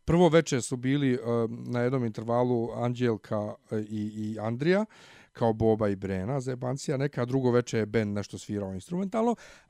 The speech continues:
ali šta se <laughs> desilo? Znači, ja sam stojao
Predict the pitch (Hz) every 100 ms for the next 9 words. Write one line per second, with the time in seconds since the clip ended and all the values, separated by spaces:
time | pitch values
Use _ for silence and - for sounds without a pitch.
0 | - 170 170 127 190 190 165 131 170 -
1 | 117 101 - - - - - 117 131 165
2 | 165 - 190 175